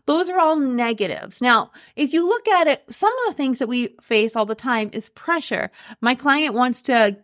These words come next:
buy this house. They wanna, 'cause we're real estate agents. And if you are a real estate agent and you are listening to our podcast, I'm gonna stop right now, throw in our plug. Please go to agent wolves dot com and join us because we would love to have you on our team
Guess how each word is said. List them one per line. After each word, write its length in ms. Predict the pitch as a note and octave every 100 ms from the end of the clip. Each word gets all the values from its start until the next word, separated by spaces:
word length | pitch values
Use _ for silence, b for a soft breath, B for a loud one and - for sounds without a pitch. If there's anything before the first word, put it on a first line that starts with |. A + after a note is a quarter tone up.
| _ -
buy 180 | A3
this 160 | A3+ A#3
house. 400 | - D4+ C4+ A3+
They 80 | G3+
wanna, 220 | G3+ G3+
'cause 260 | - G3 F#3+
we're 80 |
real 160 | A3 G4
estate 220 | F#4+ G#3+
agents. 340 | F3+ E3 F3+ G#3+
And 100 | B3
if 140 | A#3+
you 140 | F4
are 200 | G4+ G#4
a 40 | E4+
real 160 | C4
estate 180 | A#3+ G#3
agent 280 | G3+ G3 F#3
and 100 | G#3+
you 80 | A3
are 240 | G#3+ G#3+
listening 260 | A3 G#3 A3
to 80 | G#3+
our 140 | G3+
podcast, 460 | G3 G3+ G#3 G#3 -
I'm 80 | F3+
gonna 140 | E3
stop 280 | - F#3+ F#3+
right 140 | G3+
now, 240 | - G3 A3 B B B -
throw 160 | C4+ B3
in 100 | A3+
our 100 | G3
plug. 360 | - A3 A#3+ B3 B B
Please 180 | F4+ F4+
go 160 | D4
to 60 | A#3+ -
agent 220 | G#3 G#3+
wolves 220 | G3+ F#3+
dot 180 | F#3+ F#3
com 260 | A3 G#3 G#3+
and 200 | C4 C#4+
join 320 | E4+ A4 A4
us 180 | A3+ F#3
because 380 | - A3+ A#3+ A3+
we 140 | A#3+
would 180 | C4 B3+
love 320 | A#3+ A#3 A#3+ B3
to 60 |
have 280 | A#3+ A3+ G3+
you 160 | G#3+ G#3+ _ -
on 220 | G#4 E4
our 160 | A#3+ A3+
team 460 | - B3 A#3+ A#3